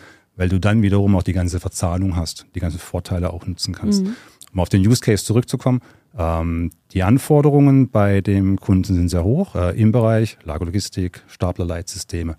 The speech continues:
Speaker 1: Wir haben gerade das Thema gehört, Ladungsträger, äh, Ladungsträgerverwaltung. Ähm, es gibt zu beachten, Mindesthaltbarkeitsdatum, sogar im Fahrzeugbau. Ähm,
Speaker 2: Mhm.
Speaker 1: warum?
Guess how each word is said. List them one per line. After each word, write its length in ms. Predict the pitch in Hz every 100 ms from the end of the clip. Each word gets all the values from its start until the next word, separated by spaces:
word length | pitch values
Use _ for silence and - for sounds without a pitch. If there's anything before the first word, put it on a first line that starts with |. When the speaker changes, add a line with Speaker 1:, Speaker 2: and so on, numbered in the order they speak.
| _
Speaker 1:
Wir 120 | 95
haben 140 | 85
gerade 220 | - 90 85
das 80 | - 87
Thema 240 | - 95
gehört, 280 | 92 85 90
Ladungsträger, 840 | 90 92 95 90 - - 80 78 80 _ _ _ _ -
äh, 240 | 87 87
Ladungsträgerverwaltung. 1120 | 92 92 92 - 87 85 87 80 80 - 80 - _ _ -
Ähm, 560 | 90 82 82 80 80 - _ _
es 180 | - -
gibt 240 | - 101 -
zu 100 | -
beachten, 760 | 95 92 - - 110 113 117 - _ _ -
Mindesthaltbarkeitsdatum, 1400 | 98 107 127 - 120 110 120 - 113 - 123 - 92 -
sogar 280 | - 92 92
im 80 | 92
Fahrzeugbau. 600 | 101 - 131 - 110 - _ 87
Ähm, 300 | 87 76 82
Speaker 2:
Mhm. 60 |
Speaker 1:
warum? 320 | 85 87 110